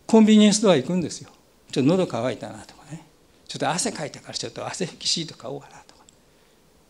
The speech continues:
買うんですよね。消費が起きるんですよ。だから我々の仕事っていうのは、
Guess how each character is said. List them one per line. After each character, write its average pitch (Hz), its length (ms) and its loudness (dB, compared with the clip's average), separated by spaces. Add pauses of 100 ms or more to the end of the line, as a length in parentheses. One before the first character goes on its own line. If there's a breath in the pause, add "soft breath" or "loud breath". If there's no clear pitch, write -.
(100)
買 262 220 -2
う 269 60 2
ん 196 40 -4
で 120 80 -8
す - 100 -10
よ 104 60 -10
ね。 127 100 -12
消 220 220 2
費 220 120 2
が 196 100 6
起 185 40 -4
き 185 120 -4
る 147 60 -2
ん 113 80 -6
で 82 60 -14
す - 120 -14
よ。 - 100 -20 (600 loud breath)
だ 196 80 2
か 196 60 4
ら 170 140 4
我 180 280 4
々 214 200 4
の 208 100 -2
仕 202 140 -4
事 208 260 2
っ - 20 -4
て - 160 -8
い 131 80 0
う 104 60 -8
の 107 120 -6
は、 123 260 -4